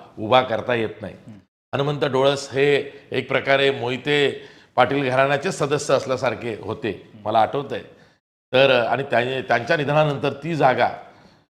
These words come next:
जेव्हा मोहिते पाटील घराणं भाजपसोबत आलं, विजयदादा मोहिते स्वतः भाजपसोबत आले, रणजितसिंह मोहिते हे रा-, विधान परिषदेवरती गेले, त्यातून मग राम सातपुते यांचं नाव पुढे आलं आणि ते आमदार बनले.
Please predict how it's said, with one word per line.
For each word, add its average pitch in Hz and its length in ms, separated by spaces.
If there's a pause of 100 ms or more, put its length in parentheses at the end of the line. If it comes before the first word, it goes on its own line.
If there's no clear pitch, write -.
(200)
जेव्हा 135 340 (400)
मोहिते 127 260
पाटील 135 260
घराणं 127 300
भाजपसोबत 131 600
आलं, 110 180
विजयदादा 120 440
मोहिते 123 280
स्वतः 139 220
भाजपसोबत 117 500
आले, 101 280 (360)
रणजितसिंह 120 440
मोहिते 127 540 (440)
हे 131 320
रा-, 113 240
विधान 123 300
परिषदेवरती 123 640
गेले, 104 300 (300)
त्यातून 175 400
मग 190 140 (800)
राम 135 240
सातपुते 131 760 (300)
यांचं 123 260
नाव 123 200
पुढे 123 180
आलं 127 240
आणि 127 180
ते 135 120
आमदार 110 360
बनले. 95 320